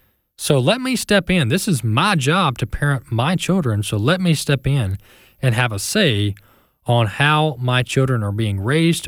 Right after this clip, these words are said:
what my children are being taught. So that is a good thing, folks. As parents, we don't just need to be involved when our kids come home from school or when our kids are under our direct supervision.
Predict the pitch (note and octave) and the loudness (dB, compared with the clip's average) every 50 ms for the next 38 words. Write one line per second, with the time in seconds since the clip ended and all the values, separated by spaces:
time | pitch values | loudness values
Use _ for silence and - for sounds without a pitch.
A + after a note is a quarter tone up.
0 | - - - B2+ A2+ A#2 A#2 A2 G#2+ - - B2+ A#2+ A#2 G#2 G2 F#2 G#2+ G#2 G2 | -8 -4 -2 -2 -2 -2 -2 -4 -2 -2 -2 -2 -2 -2 -2 -2 -4 -4 -4 -4
1 | G2 - - C#3 B2 G2+ - - A2+ G#2 A2+ E3 B3 D4 C#4 G#3+ - D#3 B2 A#2 | -6 -4 -4 -4 -4 -4 -4 -4 -2 0 0 0 0 0 0 -2 -2 -2 0 0
2 | D#3+ G3 F3+ - - E3 F#3+ F3+ D3 - - G#2 G#2 - - - - _ _ _ | 0 0 0 0 -2 0 0 0 0 -2 -4 -6 -6 -8 -12 -16 -18 _ _ _
3 | _ _ _ _ _ _ _ _ _ _ _ _ _ _ _ _ _ _ - _ | _ _ _ _ _ _ _ _ _ _ _ _ _ _ _ _ _ _ -20 _
4 | _ _ _ _ _ _ _ _ _ _ _ - - - C3+ E3 F3+ E3+ - - | _ _ _ _ _ _ _ _ _ _ _ -18 -4 0 2 2 2 2 -2 -2
5 | - - F3+ G#3+ G#3+ E3 C3+ B2+ - - - - C3+ B2+ C3 D#3+ G3+ F#3 C#3+ C3+ | -2 0 2 2 2 2 2 0 -2 -6 -8 -6 -2 0 2 2 2 2 2 2
6 | C#3 E3 G#3 A#3 G3+ - - D3+ C#3+ F3+ F#3+ - - D#3+ D#3 F3 F#3+ E3+ D3 D#3+ | 2 2 0 -2 -4 -6 -6 -2 0 0 0 0 2 2 2 4 4 4 4 4
7 | E3+ E3 C#3+ A#2+ G#2+ B2 D#3 G3+ F3+ C3+ A#2+ A#2+ B2 B2 B2+ - - - C3 B2+ | 4 4 4 2 0 0 0 2 2 2 2 2 0 0 -2 -6 -6 -2 0 0
8 | C3 C#3 D3 - - - A2+ - - - - C#3 A#2+ G2+ F#2+ G2 - C#3+ D3 - | 2 2 0 -2 -2 -4 -4 -4 -4 -2 0 0 0 0 -2 -4 -4 -4 -6 -2
9 | - C#4+ C#4+ A#3 C#3 - - _ _ - - _ _ _ _ _ _ _ _ _ | 0 2 2 2 2 -2 -6 _ _ -20 -20 _ _ _ _ _ _ _ _ _
10 | _ _ _ _ _ _ _ _ _ _ _ _ _ _ _ _ _ _ _ _ | _ _ _ _ _ _ _ _ _ _ _ _ _ _ _ _ _ _ _ _
11 | _ _ _ - C3 B2+ C3 C#3 C#3+ C#3+ C#3 C#3 C3+ - - F3+ F#3 E3 C3 B2+ | _ _ _ 0 2 2 4 4 4 4 4 2 2 2 0 0 0 0 2 2
12 | B2 A#2+ B2+ C#3 C3+ C3+ C3 C3 C3+ C#3+ B2 A2+ G#2 G#2 G#2+ A2 A2+ - - - | 2 2 2 2 2 2 2 2 2 2 0 0 0 0 0 0 -2 -4 -6 -6
13 | D3 C3+ - C#3+ D3+ A3 B3 A3+ - - - - | -4 -4 -2 -2 0 0 0 0 -4 -8 -12 -14